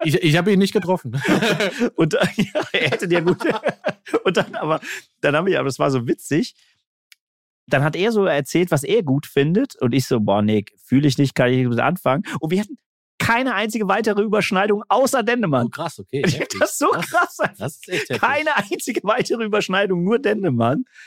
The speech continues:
Speaker 2: Das fand ich echt, äh, witzig.
Speaker 1: Also
Speaker 2: Also
Speaker 1: wir, wir haben ja auch viele, viele Sachen, wo wir uns überschneiden. Gibt auch immer mal so ein oder andere nicht.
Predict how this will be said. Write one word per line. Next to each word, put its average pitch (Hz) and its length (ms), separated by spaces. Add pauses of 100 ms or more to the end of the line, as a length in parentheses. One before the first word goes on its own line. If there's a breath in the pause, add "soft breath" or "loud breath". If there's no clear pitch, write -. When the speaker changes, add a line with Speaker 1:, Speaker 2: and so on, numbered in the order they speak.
(280 loud breath)
Speaker 2:
Das 131 160
fand - 180
ich 151 100
echt, 151 280
äh, 127 360 (180)
witzig. 107 420 (200)
Speaker 1:
Also 113 160
Speaker 2:
Also 131 100
Speaker 1:
wir, 156 160
wir 127 140
haben 147 120
ja 143 120
auch 127 300 (480)
viele, 165 600 (680)
viele 143 280
Sachen, 127 340
wo 156 180
wir 185 140
uns 180 180
überschneiden. 147 500
Gibt 104 120
auch 92 80
immer 101 140
mal 104 160
so 98 140
ein 117 200
oder 120 160
andere 110 240
nicht. 123 280